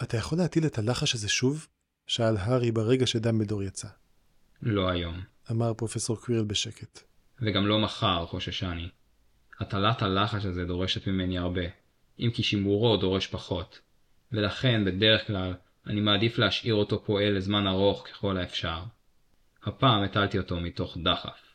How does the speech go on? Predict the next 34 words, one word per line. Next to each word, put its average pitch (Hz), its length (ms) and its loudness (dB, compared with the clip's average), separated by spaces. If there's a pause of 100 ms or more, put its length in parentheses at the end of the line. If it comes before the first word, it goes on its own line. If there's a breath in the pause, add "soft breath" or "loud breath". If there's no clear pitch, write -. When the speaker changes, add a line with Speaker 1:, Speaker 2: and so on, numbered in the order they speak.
(480)
Speaker 2:
אילו 107 240 6
הייתי 95 200 2
חושב 101 500 4 (220)
ומבין 98 560 2
שעלולים 95 460 2
להפריע 113 480 2
לנו." 95 320 0 (580)
Speaker 1:
דמבלדור 120 420 2
היה 120 120 2
כעת 117 320 -2
האדם 110 300 0
הכי 156 240 -2
פחות - 460 -4
אהוב 110 220 2
על 107 80 0
הארי 127 360 0 (200)
בכל - 440 -6
העולם. 98 320 -6 (960)
שניהם 113 420 0
נאנחו. 104 400 -2 (880)
"אפילו 151 280 4
אם 147 100 4
לא 139 140 8
אראה 139 180 2
זאת 120 180 -2
שוב 151 300 -2
בחיי", 120 560 0 (180)
אמר 120 200 0
הארי, 120 320 0 (460)
"תמיד 131 300 2
אהיה 117 240 6
אסיר 113 220 -2
תודה 107 280 -2
לך." 101 240 -6